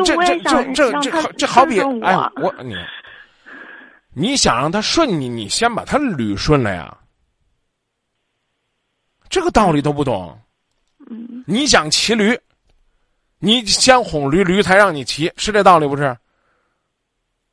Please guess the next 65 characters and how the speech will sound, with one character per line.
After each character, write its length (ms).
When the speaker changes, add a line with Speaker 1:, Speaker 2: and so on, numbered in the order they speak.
Speaker 2:
男 260
朋 160
友 200
少 180
出 160
钱 140
了 80
吗？ 80
Speaker 1:
是。 80
Speaker 2:
也 60
没 120
少 160
出 140
钱， 240
开 180
着 80
车 180
带 200
着 80
你 140
到 220
处 140
走， 240
你 100
把 120
他 80
惹 160
得 80
一 100
肚 160
子 60
火 120
干 200
嘛？ 180
我 180
再 160
给 80
你 80
举 160
一 60
个 80
例 160
子， 180
你 240
男 240
朋 160
友 80
过 240
敏 180
体 220
质， 180
不 180
能 160
听 160
摇 160
滚， 180
一 80
听 160
摇 140
滚 140
开 160
车 100
就 100
发 200
疯。 180